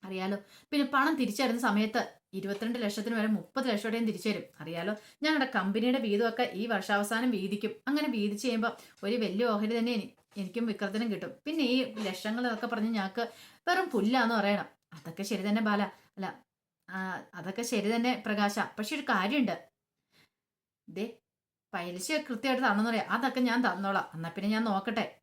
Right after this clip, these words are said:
എന്നാ പിന്നെ രാജപ്പൻ ഒരു കാര്യം ചെയ്യാം, അവരെ എല്ലാം വിളിച്ച് സെറ്റാക്ക്. അറിയാലോ പ്രകാശ, ഞാൻ ഈ പൈസ പലിശയ്ക്ക് മേടിക്കുന്ന, അതുകൊണ്ട് നീ എന്നെ ചതിക്കല്ലെന്ന് പറയണം. ചതിക്കത്തുന്നില്ല. അണ്ണൻ ധൈര്യമായിട്ട് പോയിട്ട് വിളിച്ചോ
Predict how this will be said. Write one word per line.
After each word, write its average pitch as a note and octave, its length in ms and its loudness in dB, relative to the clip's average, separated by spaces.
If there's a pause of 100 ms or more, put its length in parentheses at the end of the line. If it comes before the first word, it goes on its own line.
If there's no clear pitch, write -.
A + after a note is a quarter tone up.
(120)
എന്നാ E3+ 160 -6
പിന്നെ G3 200 -4 (420)
രാജപ്പൻ D4 340 2
ഒരു B3+ 140 2
കാര്യം A3+ 240 2
ചെയ്യാം, G3 180 0
അവരെ F3+ 220 -2
എല്ലാം A3 180 0
വിളിച്ച് A3 200 -2
സെറ്റാക്ക്. G#3 460 -4 (300)
അറിയാലോ E3+ 340 -2
പ്രകാശ, G#3 340 0 (380)
ഞാൻ F3 280 -2
ഈ A3+ 60 2 (840)
പൈസ B3+ 240 0 (100)
പലിശയ്ക്ക് A#3 400 0
മേടിക്കുന്ന, B3 400 4 (260)
അതുകൊണ്ട് F3+ 340 -6
നീ G#3 120 2
എന്നെ B3+ 140 0
ചതിക്കല്ലെന്ന് B3+ 500 0
പറയണം. A3+ 320 0
ചതിക്കത്തുന്നില്ല. C#4+ 640 0 (320)
അണ്ണൻ C#4+ 200 4
ധൈര്യമായിട്ട് A3+ 560 2
പോയിട്ട് G3+ 260 0
വിളിച്ചോ F#3+ 300 -2